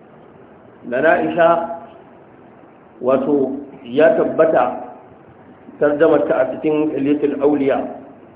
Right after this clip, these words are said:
a mujalladi na biyu, shafi na ɗari, ainihin wato hudu, a na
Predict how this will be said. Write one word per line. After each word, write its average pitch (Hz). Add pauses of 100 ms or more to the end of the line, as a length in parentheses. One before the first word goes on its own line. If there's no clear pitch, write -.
(380)
a 117
mujalladi 135
na 143
biyu, 147 (1300)
shafi 151
na 151
ɗari, 143
ainihin 151
wato 131
hudu, 147
a 123
na 143